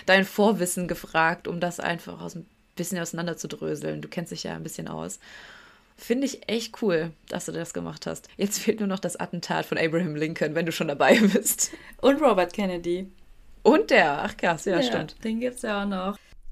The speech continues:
Speaker 2: Ja, dann sind
Speaker 1: Ja.
Speaker 2: wir schon am Ende der Folge.
Speaker 1: Ja, wir hoffen, dass wir euch so gut aus den Sommerferien abholen konnten mit dem Fall. Das war jetzt natürlich kein seichter Fall direkt am Anfang. Und, ähm,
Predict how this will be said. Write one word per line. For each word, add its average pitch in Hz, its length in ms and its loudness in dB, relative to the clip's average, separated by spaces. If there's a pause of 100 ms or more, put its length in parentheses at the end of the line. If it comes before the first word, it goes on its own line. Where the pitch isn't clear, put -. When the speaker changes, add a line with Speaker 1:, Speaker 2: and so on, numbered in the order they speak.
(260)
Speaker 2:
Ja, 226 260 6 (300)
dann 170 240 2
sind 180 140 2
Speaker 1:
Ja. 165 60 -2
Speaker 2:
wir 202 120 2
schon 208 320 -2
am 311 100 -6
Ende 254 240 0
der 175 160 -2
Folge. 180 840 0 (380)
Speaker 1:
Ja, 247 240 4
wir 170 120 0
hoffen, 214 260 -2
dass 240 220 0
wir 247 100 0
euch 214 240 0
so 220 200 2
gut 262 240 -4
aus 220 160 -2
den 214 120 0
Sommerferien 190 560 0
abholen 156 440 -4
konnten 226 640 -6
mit 233 400 -4
dem 220 180 0
Fall. 220 420 -2
Das 190 200 -2
war 180 160 6
jetzt 180 160 2
natürlich 180 280 -4
kein 190 200 2
seichter 185 320 2
Fall 160 280 0
direkt 180 300 -2
am 185 80 -4
Anfang. 208 460 -4
Und, 180 580 -4
ähm, 175 500 -6